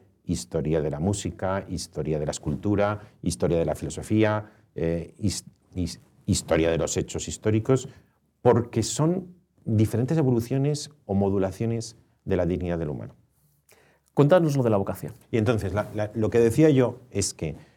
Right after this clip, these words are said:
Speaker 1: si la filosofía es literatura y, la, y es literatura, entonces, mm, la, la siguiente tesis es que toda la literatura, toda la verdadera literatura nace de la vocación.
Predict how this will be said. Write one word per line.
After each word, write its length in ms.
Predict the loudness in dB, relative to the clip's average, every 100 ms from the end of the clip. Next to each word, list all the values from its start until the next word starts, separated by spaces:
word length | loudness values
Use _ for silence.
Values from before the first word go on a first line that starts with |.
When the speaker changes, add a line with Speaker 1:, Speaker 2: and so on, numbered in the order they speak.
| _ _
Speaker 1:
si 160 | -4 2
la 100 | 4
filosofía 480 | 4 0 0 0 2
es 80 | 2
literatura 580 | 0 0 0 0 0
y, 60 | -2
la, 140 | -4 -4
y 140 | -4 -2
es 140 | -4
literatura, 520 | -8 -10 -10 -10 -12 -16 _
entonces, 640 | -4 -2 -2 -4 -8 -10 -20 _ _ _ _ _ _ -8
mm, 300 | -6 -4 -2
la, 100 | -2 -2
la 160 | -2 -2
siguiente 440 | 0 2 4 4
tesis 400 | 2 0 0 -2
es 140 | -2 -2
que 80 | -2
toda 280 | 4 6
la 60 | 6
literatura, 480 | 2 -2 -4 -6 -4
toda 240 | 2 4
la 120 | 4 4
verdadera 460 | 2 2 0 0
literatura 400 | 0 -2 -2 -2
nace 260 | -4 -4 -4
de 160 | -4 -2
la 80 |
vocación. 460 | -4 -6 -10 -12 -16